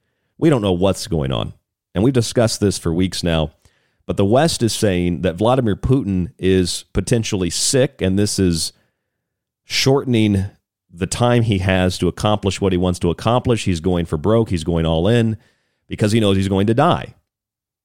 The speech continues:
That's what some people are saying. Others are saying, "No, he's just out of his mind crazy. He's a dictator, and we need to assassinate him,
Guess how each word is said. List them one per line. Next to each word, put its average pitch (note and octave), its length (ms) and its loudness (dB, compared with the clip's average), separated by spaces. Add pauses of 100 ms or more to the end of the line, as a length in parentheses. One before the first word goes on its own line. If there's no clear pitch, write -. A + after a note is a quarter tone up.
(160)
That's F2+ 220 -2
what F#2+ 140 0
some G2 220 0
people F2 300 -2
are E2 80 0
saying. E2 400 -2
Others F#2+ 320 2
are F2+ 80 2
saying, E2+ 360 0
"No, G#2+ 240 2
he's G2 520 0 (540)
just G#2+ 200 -4
out A#2 160 2
of G#2 60 -2
his F2 120 -4
mind G#2 260 0
crazy. C3 440 2
He's F#2+ 140 0
a E2+ 60 -2
dictator, G2 560 0
and G2 120 0
we C3+ 80 2
need B2 160 2
to G#2+ 100 4
assassinate G#2 680 -2
him, E2 320 -2